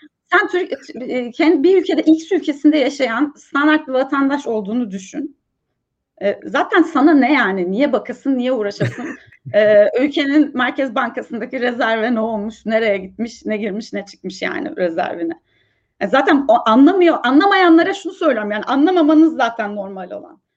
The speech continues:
Speaker 1: Anlamaya çalışmak durumunda bırakılmamızın kendisi içler acısı. Her şeyden önce.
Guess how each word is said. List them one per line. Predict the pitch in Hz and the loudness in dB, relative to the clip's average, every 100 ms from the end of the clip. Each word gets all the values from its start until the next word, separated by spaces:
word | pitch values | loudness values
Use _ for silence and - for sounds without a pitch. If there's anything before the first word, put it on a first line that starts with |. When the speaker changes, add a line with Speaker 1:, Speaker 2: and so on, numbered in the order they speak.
| - | -12
Speaker 1:
Anlamaya | 214 262 302 359 349 | -8 0 0 0 -2
çalışmak | 311 294 - - 285 339 233 | -2 -4 -6 -4 -2 -2 -4
durumunda | 269 294 311 330 247 | -4 2 2 2 -2
bırakılmamızın | 277 311 320 302 320 330 302 381 349 | -4 -4 0 4 6 4 2 -4 -4
kendisi | - 269 285 _ 381 - _ _ | -4 -4 -6 _ -16 -16 _ _
içler | 202 - 180 | -18 -8 -6
acısı. | 175 160 _ _ _ _ _ _ _ _ _ _ - | -8 -14 _ _ _ _ _ _ _ _ _ _ -14
Her | 190 185 | -8 -6
şeyden | 202 180 - | -6 -8 -10
önce. | - - - | -12 -14 -16